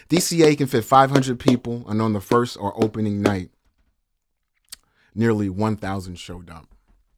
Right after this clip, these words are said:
And by noon the next day, in somewhere in the ballpark of about, uh, 'cause we, we did something that early the next morning, something like three, four hundred more people showed up just to be part of that morning,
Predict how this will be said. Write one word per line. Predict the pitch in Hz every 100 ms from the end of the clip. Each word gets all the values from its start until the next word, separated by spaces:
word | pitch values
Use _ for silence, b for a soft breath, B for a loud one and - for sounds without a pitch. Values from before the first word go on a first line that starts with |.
| _ _ _ _ _ _ _ b b b b b
And | 104
by | 107 101
noon | 123 127
the | 113
next | 117 104 -
day, | 113 110 107
in | 101 101 95
somewhere | - 110 110 107
in |
the | 98
ballpark | 95 107 101 104 107 95 101
of |
about, | 101 101 98 95 _ _ _ _ _ _ _
uh, | 92 78
'cause | 104
we, | 104 104
we | 92 104
did | 104 101
something | 110 101 104
that | 92 -
early | 107 107
the | 98
next | 101 95 -
morning, | 98 98 92 92 _ _
something | - 104 110
like | 101 -
three, | 110 107
four | 107
hundred | 104 101 95
more | 95
people | - 98 95
showed | - 90 87 90
up | -
just | - 95
to | 101
be | 98
part | - 98
of | 95 92
that | 92 85
morning, | 98 95 90 90